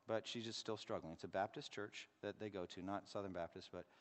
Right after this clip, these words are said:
and then it occurred to me, maybe this conversation might be an answer to his prayer. I don't know where he's at at all. I don't know their story. But I spent the rest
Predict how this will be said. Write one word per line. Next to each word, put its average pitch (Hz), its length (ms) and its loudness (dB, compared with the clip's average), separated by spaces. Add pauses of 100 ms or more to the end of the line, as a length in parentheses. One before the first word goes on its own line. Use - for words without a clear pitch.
(840)
and 120 140 4
then 156 100 6
it 190 60 6
occurred 156 300 6
to 143 60 6
me, 107 140 6
maybe 135 680 6
this 110 140 2
conversation 117 600 4
might 101 180 6
be 104 80 0
an 101 60 4
answer 101 260 2
to 95 80 0
his 95 180 0
prayer. 85 320 -2
I 78 60 0
don't 107 140 2
know 131 80 6
where 131 180 6
he's 123 180 2
at 110 160 8
at 95 100 2
all. 80 120 6
I 85 60 4
don't 92 100 0
know 98 140 0
their 90 80 0
story. 80 400 -6 (480)
But 117 180 6
I 120 100 8
spent 135 360 4
the 110 100 4
rest 113 460 6